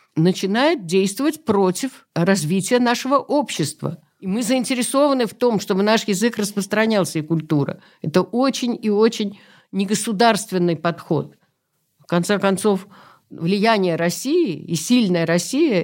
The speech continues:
это Россия, которая распространяет свою культуру и свой язык. И тут надо сказать, что и в смысле языка, и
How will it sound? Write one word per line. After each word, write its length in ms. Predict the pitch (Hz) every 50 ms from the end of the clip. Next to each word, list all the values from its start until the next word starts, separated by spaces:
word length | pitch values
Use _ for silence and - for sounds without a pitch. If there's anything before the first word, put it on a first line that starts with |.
| -
это 420 | - 170 160 160 - 170 156 - - _
Россия, 420 | - 151 180 175 - 247 269 269
которая 420 | 233 - - 196 202 202 190 190 180
распространяет 640 | 185 180 - - - - - 180 196 214 220 220 196
свою 220 | 208 190 185 180
культуру 480 | 175 - 180 175 - 233 247 240 202 190
и 40 | 170
свой 260 | - - - 202 202
язык. 460 | 185 196 196 175 175 160 135 - - _ _ _ _ _ _ _ _ _ _ _ _
И 120 | - 160
тут 320 | 147 156 226 240 226 - -
надо 280 | 240 240 240 208 208
сказать, 460 | 196 - - 214 185 185 185 175 -
что 220 | - - - - 160
и 120 | 151 156
в 80 | 151 156
смысле 360 | - 175 180 170 - 170 165
языка, 500 | 165 160 160 170 165 - 190 175 165 147
и 360 | 135 - - 151 147 143 147